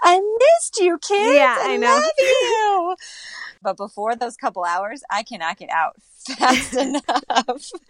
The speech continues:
Speaker 1: <laughs>
Speaker 2: I can only imagine. I know. I totally love that. I know you, you wrote an essay, I don't know, not, not too long ago about self-care.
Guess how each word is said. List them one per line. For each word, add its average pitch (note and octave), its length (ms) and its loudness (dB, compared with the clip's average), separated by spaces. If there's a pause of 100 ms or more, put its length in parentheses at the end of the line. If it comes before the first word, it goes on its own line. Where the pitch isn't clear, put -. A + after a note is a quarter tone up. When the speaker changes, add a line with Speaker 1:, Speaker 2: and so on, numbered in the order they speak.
(140)
Speaker 1:
<laughs> F#4 800 -10
Speaker 2:
I A#3 120 -2
can B3+ 180 -4
only G#3+ 300 -6
imagine. F3 560 -8 (360)
I G3+ 120 -10
know. F3 320 -8 (120)
I F#3+ 100 -6
totally G3 240 -8
love F3 180 -4
that. E3 160 -6 (360)
I A3 100 -4
know A#3 120 -2
you, A#3+ 480 -6
you A#3 200 -10
wrote A3+ 220 -4
an G3+ 100 -6
essay, F#3 640 -4 (100)
I B3 100 -10
don't F4 140 -10
know, F3+ 100 -8
not, G3+ 200 -8 (100)
not G#3+ 300 -10
too G#3+ 180 -10
long E3+ 240 -8
ago E3 180 -6
about - 300 -6
self-care. F#3 720 -6